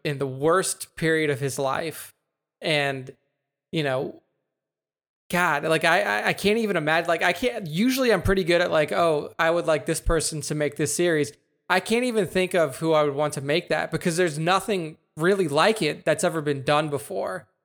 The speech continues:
Like, what series of either movies or, or, or T V shows focuses on a villain that knows they are bad?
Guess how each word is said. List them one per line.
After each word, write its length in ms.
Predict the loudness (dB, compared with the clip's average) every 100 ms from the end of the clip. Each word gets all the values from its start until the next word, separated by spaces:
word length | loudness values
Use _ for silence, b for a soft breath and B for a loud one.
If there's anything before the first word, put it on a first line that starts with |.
| _ _ _ 0
Like, 160 | 0
what 340 | 2 2 2 2
series 880 | 2 4 4 4 0 -2 -4 -4 -8 _ _ _ _ _
of 200 | 0 2
either 200 | 2 2
movies 540 | 2 2 2 0 0
or, 140 | 0 0
or, 380 | 0 2 2
or 200 | 2 0
T 240 | 0 -2 -2
V 160 | -2
shows 560 | -2 0 2 2 0 -4 _ _ _ _ _ -10
focuses 720 | -4 4 4 4 0 2 2
on 180 | 2 2
a 100 | 0
villain 800 | -2 0 4 4 4 0 -4 -12 _ _ _ _ -2
that 340 | 2 2 2
knows 600 | -2 4 6 6 6 2
they 180 | 0 4
are 200 | 4 2
bad? 680 | 2 0 2 -2 -6 -12